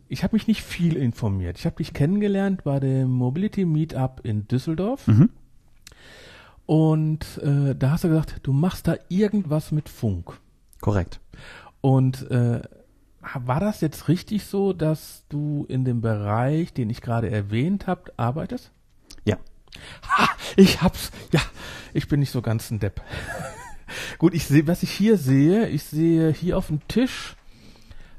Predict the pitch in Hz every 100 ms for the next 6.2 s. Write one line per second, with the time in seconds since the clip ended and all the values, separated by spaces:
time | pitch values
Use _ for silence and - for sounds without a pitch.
0 | - 143 156 156 147 160 196 - 180 165
1 | 170 165 165 - - 185 190 - 107 202
2 | - - _ _ - 135 143 131 123 143
3 | 175 185 185 254 - _ _ _ - -
4 | - _ - 151 151 127 170 175 - 147
5 | 147 123 127 143 156 147 143 147 147 143
6 | 135